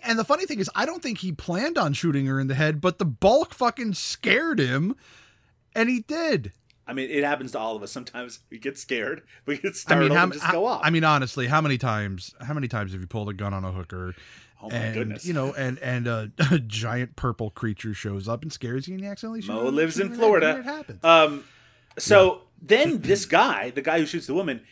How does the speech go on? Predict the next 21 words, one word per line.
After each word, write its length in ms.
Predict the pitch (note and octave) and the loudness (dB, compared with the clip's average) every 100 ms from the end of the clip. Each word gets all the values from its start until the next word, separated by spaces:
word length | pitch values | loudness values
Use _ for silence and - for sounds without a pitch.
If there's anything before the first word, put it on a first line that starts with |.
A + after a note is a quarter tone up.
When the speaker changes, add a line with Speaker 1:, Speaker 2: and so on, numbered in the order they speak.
| _ | _
Speaker 2:
he 140 | F#3 | -2
just 220 | G#3+ G3 | 0 0
looks 260 | D3 G3+ - | 4 4 4
at 120 | F3 | -4
the 60 | A#2+ | -4
screen 440 | - F#3+ G3+ D#3 | -4 0 0 -2
and 200 | - C3 | -8 -8
starts 320 | - F3+ D3+ | 0 0 2
screaming 720 | - - - G3 C4+ E4 F3 D#3 | -4 -8 -4 -2 0 0 -2 -2
for 140 | C3 | -6
some 260 | - B2+ A2+ | -6 -6 -6
reason. 380 | A2 A2 B2+ - - - - | -8 -8 -14 -16 -20 -20 -10
And 160 | D#3 | -2
then 180 | F3+ A#3+ | 0 0
we 120 | A3+ | 0
see 180 | - G#3+ | -2 -2
the 100 | F3+ | -2
creature 400 | E3+ G#3+ F#3+ F3+ | -2 -4 0 2
run 220 | D#3+ D3+ | 2 0
off, 240 | D#3+ E3+ - | 0 -2 -2
Mo, 260 | C3 C3+ | -4 -4